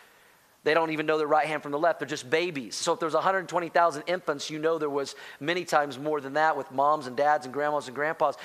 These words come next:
And he's like, instead of celebrating the fact that all these people have been radically turned back to God because they had hurt him and he didn't like them and they were his enemies,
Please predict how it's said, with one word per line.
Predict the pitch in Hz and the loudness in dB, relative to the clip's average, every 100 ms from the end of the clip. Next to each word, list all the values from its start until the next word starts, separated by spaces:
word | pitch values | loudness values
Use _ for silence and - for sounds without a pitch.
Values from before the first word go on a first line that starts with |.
| - - | -16 -4
And | 147 139 - - - | -4 -4 -12 -14 -6
he's | 170 | 0
like, | 175 160 - | 2 2 0
instead | 156 - 202 | -2 0 0
of | 202 | 0
celebrating | - - 196 233 202 175 160 151 147 | -2 2 4 4 2 2 2 0 -4
the | 147 | 0
fact | 185 180 170 | 4 4 4
that | 160 | 2
all | 160 190 | 4 4
these | 175 170 | 0 -6
people | - 180 180 160 | -6 -6 -4 -2
have | 147 | -2
been | 139 135 | 0 4
radically | 156 175 170 151 | 4 4 0 -4
turned | - 160 | -2 2
back | 156 156 - | 4 2 0
to | 135 | -2
God | 156 165 165 123 127 - - - - | 2 4 4 4 0 -10 -20 -20 -8
because | 143 165 151 120 | -2 0 0 2
they | 160 | 2
had | 185 | 2
hurt | 147 185 190 - | 0 2 0 0
him | 190 180 165 | 0 0 0
and | |
he | 143 175 | -4 -4
didn't | 160 147 | -2 2
like | 160 202 143 | 4 4 0
them | 147 143 147 | -2 0 0
and | 147 | -2
they | 160 | -2
were | 147 | -2
his | 127 - | -4 -4
enemies, | 202 196 147 143 143 | -2 -2 -4 -6 -8